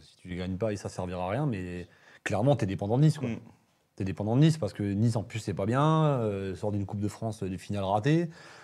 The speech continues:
Speaker 1: une ambiance qui a pas l'air au top en interne. Donc, euh, ouais, on dépend de Nice. Maintenant, celui-là ou un des trois, pff, si on gagne les deux, ça changera rien. Donc, euh, il faut que Nice en perde un des trois. Et il faut aussi qu'on aille gagner à Marseille, ce qui, pour moi, est loin d'être gagné.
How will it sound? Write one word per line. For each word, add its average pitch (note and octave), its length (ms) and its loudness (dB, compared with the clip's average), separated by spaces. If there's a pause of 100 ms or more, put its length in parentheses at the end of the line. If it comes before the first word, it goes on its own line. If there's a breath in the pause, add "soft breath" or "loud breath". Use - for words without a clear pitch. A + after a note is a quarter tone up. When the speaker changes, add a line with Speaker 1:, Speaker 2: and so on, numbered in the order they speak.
(160 loud breath)
Speaker 1:
une A#2+ 80 4
ambiance C3 340 4
qui - 120 -2
a G2+ 40 0
pas A2+ 140 2
l'air A#2+ 160 6
au A2+ 60 4
top A#2 260 2
en A2 100 2
interne. E3 240 4
Donc, A#2 200 2
euh, A2+ 60 4
ouais, C3+ 140 6
on F3+ 100 4
dépend A#2 220 2
de D#3+ 60 6
Nice. F#3 160 0
Maintenant, C3+ 380 2 (300 loud breath)
celui-là E3 440 10
ou D3+ 100 8
un C3 60 6
des B2+ 80 6
trois, D#3+ 440 4
pff, A#2+ 160 0
si - 100 0
on - 20 4
gagne B2 160 6
les A#2 80 4
deux, D3+ 100 6
ça D#3+ 100 0
changera A2 280 0
rien. D3+ 260 0
Donc, G#2 220 -4
euh, F2+ 520 -4
il F#2 100 -6
faut - 120 -2
que G2 80 -4
Nice C3 180 2
en A#2+ 60 2
perde A2 220 0
un G#2+ 40 0
des A#2+ 120 2
trois. G#2+ 300 -6 (500 soft breath)
Et A2+ 60 4
il G#2+ 80 4
faut A#2 120 0
aussi A2 140 0
qu'on B2 120 0
aille A2 100 0
gagner G#2+ 180 0
à G#2 60 -4
Marseille, G#2 260 -2
ce - 60 -10
qui, - 100 -20
pour G#2 120 -8
moi, B2 140 -4
est - 20 -4
loin A2 100 -4
d'être A2 100 -2
gagné. G2 240 -6